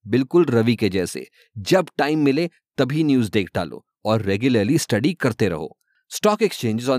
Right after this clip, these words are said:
the other hand, operate on different rules। Stocks में enter करने के लिए आपको industry के dynamics की समझ बढ़ानी पड़ती है, Companies को closely analyze करना होता है,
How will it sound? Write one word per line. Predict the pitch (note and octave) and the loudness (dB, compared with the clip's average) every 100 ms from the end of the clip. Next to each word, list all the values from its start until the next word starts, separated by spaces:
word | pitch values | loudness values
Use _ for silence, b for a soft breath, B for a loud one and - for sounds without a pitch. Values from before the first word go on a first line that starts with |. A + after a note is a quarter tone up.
| B2 | 0
the | C3 | -2
other | C3 | -2
hand, | A#2+ C3 C#3 | -4 -4 -4
operate | C3 A#2 C3+ C#3 C#3+ | -4 -2 -2 0 -2
on | G#2+ F#2 | -2 -4
different | C3+ - A#2+ | -4 -2 -4
rules। | F#2 G2+ D#2+ - - b b | -4 -8 -12 -18 -20 b b
Stocks | - - C3 - | -8 -4 -4 -2
में | B2+ | -2
enter | A2+ A2+ | 0 -2
करने | A2+ A2 B2 | -2 -2 -2
के | A2+ | -2
लिए | A#2 | 0
आपको | A#2+ G#2+ - A#2 | 0 0 0 -2
industry | G#2+ A2 - A2 | 0 -2 -4 -6
के | F#2+ | -4
dynamics | F2+ A#2+ B2 C3 - | -2 0 0 -2 -4
की | C#3+ | -4
समझ | C3 B2 | -4 -2
बढ़ानी | A#2+ A#2+ B2+ | -2 0 0
पड़ती | B2 A2 B2+ | -2 -4 -2
है, | A2+ A#2 B B | -2 -2 B B
Companies | C#3 B2 A#2+ B2+ | -4 -2 0 0
को | - A#2 | 0 -2
closely | - A2 A2 A#2 G#2+ | 2 4 4 4 2
analyze | F#2+ A#2 C3 C#3+ | 0 0 2 0
करना | B2+ B2 C3 | -4 -4 -2
होता | B2 A#2 | -4 -4
है, | A#2 | -6